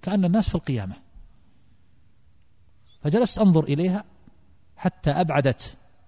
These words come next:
ثم تذكرت ورجعت مسرعة وأخذت الولد وانطلقت هاربة، والناس يهربون من جميع الجهات لا يدرون أين يذهبون. هذا شيء أنا شاهدته. ف-، فكيف بالقيامة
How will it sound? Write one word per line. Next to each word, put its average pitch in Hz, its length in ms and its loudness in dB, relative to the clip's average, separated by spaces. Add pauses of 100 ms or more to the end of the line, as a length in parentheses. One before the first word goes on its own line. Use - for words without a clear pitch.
(180)
ثم 165 200 2
تذكرت 156 540 0
ورجعت 156 440 0
مسرعة 226 500 0
وأخذت 151 460 -4
الولد 196 400 0
وانطلقت 127 560 -8
هاربة، 98 320 -10 (580)
والناس 165 300 2
يهربون 151 360 0
من 143 80 0
جميع 147 280 0
الجهات 139 400 0
لا 151 140 2
يدرون 147 260 -2
أين 123 120 -2
يذهبون. 95 440 -6 (1800)
هذا 131 80 2
شيء 156 260 0
أنا 135 100 6
شاهدته. - 600 -12 (2500)
ف-، 92 540 -4 (2000)
فكيف 208 360 6
بالقيامة 123 600 4